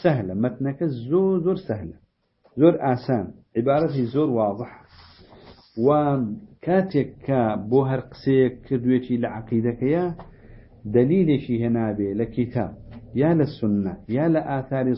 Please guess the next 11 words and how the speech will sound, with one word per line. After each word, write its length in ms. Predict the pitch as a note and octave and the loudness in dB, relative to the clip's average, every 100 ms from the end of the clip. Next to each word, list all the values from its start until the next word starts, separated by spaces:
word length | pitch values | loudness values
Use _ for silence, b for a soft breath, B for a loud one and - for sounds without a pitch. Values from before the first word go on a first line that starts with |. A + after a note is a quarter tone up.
| - | -4
سەحابە، 520 | B2+ C3 C3 C#3 F3+ F3 B B B B B - G#2 | -6 -4 -2 0 0 -2 B B B B B -8 0
دەلیلێکی 640 | B2+ D#3 G3+ F3+ D3+ D#3 C#3 | 2 4 6 4 4 0 0
هێناوە 540 | C#3+ C#3 C3+ C#3 E3+ G3 D#3 A2+ - - | 0 0 -2 0 0 0 -4 -8 -16 -10
فعلەن 520 | A3 G#3+ B2 A#2 A2+ G#2+ A2 | -4 0 2 4 2 0 2
بۆ 100 | E3+ G3 | 2 4
ئەو 100 | F#3+ | 2
شوێنە 360 | - D#3 E3 F3 | 2 -2 0 0
ئەگونجێت. 480 | D#3 E3 D3+ C#3 - - _ _ _ _ _ - - - - - - - - - | 0 2 2 0 -4 -20 _ _ _ _ _ -20 -20 -20 -20 -20 -20 -20 -14 -6
صحەی 340 | B2 - E3+ C3+ | -4 0 2 0
ئیستدلالی 580 | - B2+ A#2+ C#3+ G#2 F2+ | 0 0 4 4 4 -2
هەیە. 160 | D2+ | -8